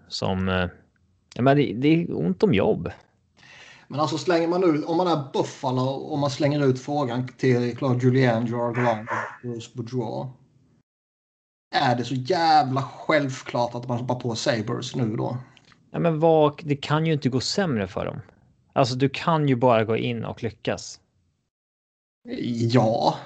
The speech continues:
Speaker 2: men lyckas är kanske att ta dem från den absoluta botten till, liksom, mer den övre delen av bottenskiktet, liksom, om man tänker lite kortsiktigt.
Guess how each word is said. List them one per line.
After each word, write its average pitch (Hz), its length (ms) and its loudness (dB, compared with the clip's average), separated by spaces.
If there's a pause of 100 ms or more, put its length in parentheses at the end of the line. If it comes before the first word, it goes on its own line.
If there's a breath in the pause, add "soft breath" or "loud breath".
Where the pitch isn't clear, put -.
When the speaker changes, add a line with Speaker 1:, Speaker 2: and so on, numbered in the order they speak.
(200 loud breath)
Speaker 2:
men 131 220 8
lyckas 127 400 4
är 139 180 4
kanske 131 300 0
att 127 220 -2
ta 120 260 2
dem 120 280 -2
från 113 760 -2
den 117 240 -4
absoluta 123 520 -2
botten 123 720 -4
till, 107 240 0
liksom, 117 500 -2
mer 113 500 0 (680 soft breath)
den 117 220 2
övre 117 420 0
delen 110 560 -4
av 110 520 -4
bottenskiktet, 123 1080 -6
liksom, 131 520 -2
om 127 100 4
man 117 120 4
tänker 117 280 0
lite 113 180 -6
kortsiktigt. - 800 -10